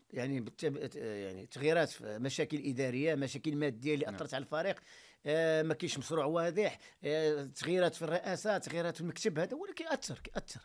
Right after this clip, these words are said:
Speaker 1: هادشي كيأثر. اما كفريق الرجاء البيضاوي، يعني كان من كاس العالم نوصل النهائي مع البايرن، كان
Speaker 2: نعم.
Speaker 1: ديما خصو يبقى يشوف فارق في العصبه، مره يفوز بها، مره لا، مره،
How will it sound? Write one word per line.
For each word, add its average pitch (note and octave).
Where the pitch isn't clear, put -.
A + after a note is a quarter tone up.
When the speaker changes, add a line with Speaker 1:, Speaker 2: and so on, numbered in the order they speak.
Speaker 1:
هادشي -
كيأثر. A3+
اما A3
كفريق A#3+
الرجاء A#3+
البيضاوي، A#3+
يعني E3+
كان A3
من G#3+
كاس A3+
العالم G3+
نوصل G3
النهائي G3+
مع G3+
البايرن، A3
كان F3
Speaker 2:
نعم. D3
Speaker 1:
ديما A3+
خصو -
يبقى F#3
يشوف C#3
فارق E3+
في C3
العصبه، D#3
مره E3+
يفوز F#3
بها، F3+
مره E3
لا، E3
مره، F3+